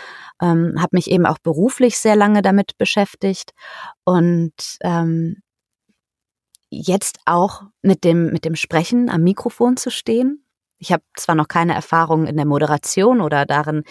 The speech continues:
Interviews zu geben, aber ich bin sehr neugierig und, äh, vor allem auch die Frauen mehr ins, ins Licht zu holen. Also, ähm, dass wir da spannende Geschichten, ähm,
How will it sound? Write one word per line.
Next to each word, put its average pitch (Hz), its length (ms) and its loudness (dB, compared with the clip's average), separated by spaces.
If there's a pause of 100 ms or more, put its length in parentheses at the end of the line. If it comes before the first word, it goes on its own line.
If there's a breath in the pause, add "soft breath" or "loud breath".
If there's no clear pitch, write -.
(200 loud breath)
Interviews 156 520 0
zu 160 140 -4
geben, 160 400 0
aber 160 180 -2
ich 170 120 -6
bin 208 140 4
sehr 190 160 2
neugierig 185 720 0 (500 loud breath)
und, 180 420 2
äh, 170 220 -4
vor - 200 -4
allem 214 200 0
auch 190 380 0 (600)
die 202 160 -2
Frauen 190 400 4
mehr 143 320 0 (440)
ins, 156 260 -2 (120)
ins 160 200 0
Licht 160 240 -4
zu 156 160 -2
holen. 131 360 -2
Also, 147 360 0 (580 loud breath)
ähm, 151 300 0
dass 165 180 -2
wir 180 80 2
da 170 240 2
spannende 180 480 2
Geschichten, 170 800 -2
ähm, 156 340 0